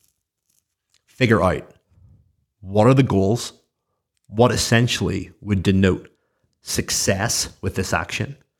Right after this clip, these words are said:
what challenges might I face, who are the people that I need to connect with to make this happen,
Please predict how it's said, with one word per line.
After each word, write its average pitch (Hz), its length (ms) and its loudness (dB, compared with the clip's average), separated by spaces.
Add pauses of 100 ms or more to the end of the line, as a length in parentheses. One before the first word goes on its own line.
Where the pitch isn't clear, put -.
(600)
what 107 180 0
challenges 104 640 0
might 95 220 0
I - 80 -4
face, - 560 -6 (1200)
who 120 140 4
are 110 40 6
the 104 80 2
people 98 380 0
that 92 100 2
I 90 60 2
need 87 160 -2
to 90 60 -4
connect 82 400 -6
with - 300 -6 (440)
to - 80 -2
make 87 200 0
this 87 160 -4
happen, 117 420 -6